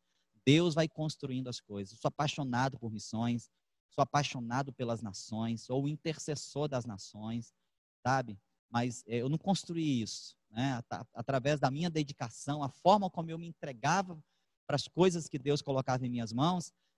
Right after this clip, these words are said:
fez com que o meu pastor me indicasse para estar andando ao lado daqueles missionários norte-americanos. E essa caminhada perto deles, ouvindo as experiências deles, vendo como eles se moviam ali no campo missionário da cidade que eu morava,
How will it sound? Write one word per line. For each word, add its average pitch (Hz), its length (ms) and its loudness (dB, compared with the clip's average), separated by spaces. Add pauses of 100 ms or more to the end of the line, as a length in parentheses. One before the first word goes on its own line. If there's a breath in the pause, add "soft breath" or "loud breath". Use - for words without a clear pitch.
(140)
fez 170 240 4
com 160 180 -2
que 156 140 -2
o 147 80 -2
meu 170 240 2
pastor 190 560 0
me 165 100 -2
indicasse 190 800 0 (480)
para 143 120 -2
estar 165 440 -2
andando 170 380 -4
ao 180 80 2
lado 151 320 0
daqueles 151 340 -6
missionários 135 600 -6
norte-americanos. 120 1000 -4 (460)
E 117 80 4
essa 156 260 4
caminhada 165 580 0
perto 160 300 -4
deles, 143 320 0
ouvindo 151 420 2
as 180 100 0
experiências 156 720 -8
deles, 131 360 -2 (320)
vendo 180 400 2
como 170 220 -2
eles 160 200 -2
se 170 120 -4
moviam 165 720 0
ali 160 160 0
no 151 100 -4
campo - 300 -2
missionário 131 640 -4
da 139 180 0
cidade 160 540 2
que - 80 -6
eu 185 60 -2
morava, 165 500 0